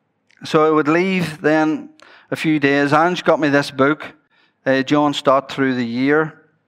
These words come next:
to help me, uh, understand things better, and this was a help. But what I think I needed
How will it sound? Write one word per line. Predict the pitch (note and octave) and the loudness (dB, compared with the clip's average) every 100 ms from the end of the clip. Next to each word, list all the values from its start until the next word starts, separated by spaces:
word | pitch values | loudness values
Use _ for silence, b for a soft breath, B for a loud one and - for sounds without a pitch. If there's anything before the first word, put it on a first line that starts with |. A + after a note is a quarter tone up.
| _ _ - - - | _ _ -20 -20 -10
to | B2+ | -2
help | D3+ D3 D3+ | 0 0 0
me, | C#3 C3+ A2 | -2 -2 -4
uh, | D2 - E2 - | -8 -8 -8 -4
understand | D3 D3 C3 - C3+ C3+ C3+ | -2 0 -2 0 0 0 -2
things | C3 B2 | -4 -2
better, | C#3 C3+ D3 D3 | 0 0 2 0
and | C#3 | 0
this | C#3+ - | -2 -4
was | C3+ A#2+ | -4 -2
a | G#2+ | 0
help. | C3+ D3+ - - B B B B | 2 2 -2 -12 B B B B
But | - | -4
what | C#3+ F3 | 0 2
I | E3+ D3+ | 2 0
think | D#3 D#3 D#3+ | -2 0 0
I | C#3+ | 0
needed | C3+ C#3+ D3+ - | 0 0 -2 -4